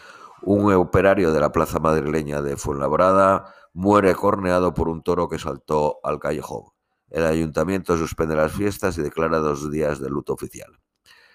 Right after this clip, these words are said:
Periódico La Razón. Feijóo blindará la inspección en las escuelas catalanas para que se respete el castellano.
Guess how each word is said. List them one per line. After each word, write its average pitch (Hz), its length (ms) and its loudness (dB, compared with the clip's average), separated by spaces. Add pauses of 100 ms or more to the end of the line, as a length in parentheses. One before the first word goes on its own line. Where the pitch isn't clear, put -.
(200)
Periódico 92 400 2
La 90 120 6
Razón. 76 460 -2 (500)
Feijóo 87 460 0
blindará 92 500 0
la 90 80 -2
inspección 87 680 -4
en 82 100 -4
las 73 160 -6
escuelas 80 460 -4
catalanas 87 640 -2
para 85 260 -2
que 95 120 -8
se 92 120 -10
respete 76 400 -8
el 73 60 -2
castellano. 64 580 -10